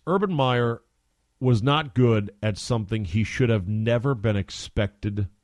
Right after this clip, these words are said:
to handle, and that is fixing people's marriages. <gasps> What? Are you really taking that tact? Yes, I'm taking that tact. Because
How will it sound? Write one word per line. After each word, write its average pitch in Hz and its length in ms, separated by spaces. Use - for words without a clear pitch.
to 107 140
handle, 76 560
and 107 140
that 123 160
is 123 320
fixing - 760
people's 104 580
marriages. 85 760
<gasps> - 80
What? 285 640
Are 233 140
you 349 480
really 320 300
taking 240 480
that 202 260
tact? 180 400
Yes, 110 760
I'm 123 240
taking 113 540
that 98 280
tact. - 460
Because 170 680